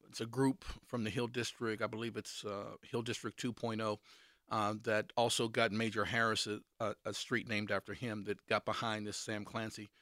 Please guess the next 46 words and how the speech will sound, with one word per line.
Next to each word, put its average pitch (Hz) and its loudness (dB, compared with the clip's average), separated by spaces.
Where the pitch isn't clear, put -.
thing. 107 -2
I 123 6
was, 113 2
uh, 123 2
enormously 131 6
proud, 110 4
Paul. 110 2
The 101 0
Pitt - 2
cheerleaders, 113 4
uh, 113 -2
Pitt - 0
officials, 104 2
all 120 4
those 113 2
people 123 -2
showed 113 4
up. 107 0
Quit, - 2
Sam 165 6
Clancy. 139 2
Now, 139 6
here, 165 4
let 165 8
me 170 12
just 160 12
say 135 12
this. 117 4
Um, 110 4
and 127 -2
a 123 2
lot 135 8
of - 4
people 131 6
don't 120 4
know, 117 6
I, 123 4
I 123 4
worked 123 4
with 110 -2
the 110 -4
Pitt 120 -2
basketball 104 2
program, 98 -2
nineteen 107 -4
seventy-eight, 107 -4